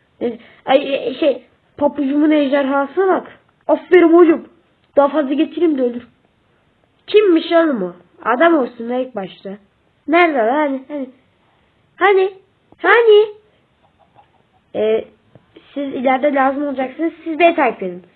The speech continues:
Gel küçük küçük. Gel. Küçük küçük. Küçük küçük. Ne, e, e, e, sorgulama. Gel küçük küçük. Gel Billy, Billy. Billy, Billy. Billy, Billy, hadi gel.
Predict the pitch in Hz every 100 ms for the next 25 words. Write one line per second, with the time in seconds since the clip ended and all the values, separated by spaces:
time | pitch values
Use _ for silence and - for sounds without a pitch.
0 | _ _ - 208 - - - - _ _
1 | - - _ _ _ _ - - - -
2 | - 262 254 _ _ _ _ _ _ _
3 | - - - 247 381 571 _ _ _ _
4 | _ _ _ _ - _ - - 294 -
5 | - - 254 - 233 - 330 302 339 277
6 | 269 285 285 - - - _ _ _ _
7 | _ _ _ _ _ _ _ _ _ _
8 | _ _ _ _ _ _ _ _ _ _
9 | - 214 214 214 214 214 214 - _ _
10 | _ _ _ _ _ _ _ _ - 220
11 | 185 185 180 214 202 180 185 175 165 220
12 | 320 302 294 262 294 294 240 233